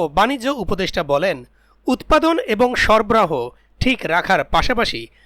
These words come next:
বাজার মনিটরিং চলমান থাকলে জিনিসপত্রের দাম কমবে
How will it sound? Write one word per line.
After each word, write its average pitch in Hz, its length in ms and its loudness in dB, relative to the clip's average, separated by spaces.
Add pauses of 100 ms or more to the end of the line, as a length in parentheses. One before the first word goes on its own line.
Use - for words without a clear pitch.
(160)
বাজার 202 400 2
মনিটরিং 208 460 0 (340)
চলমান 233 400 2
থাকলে 165 380 -2 (460)
জিনিসপত্রের 240 680 0
দাম 160 180 2 (180)
কমবে 226 320 2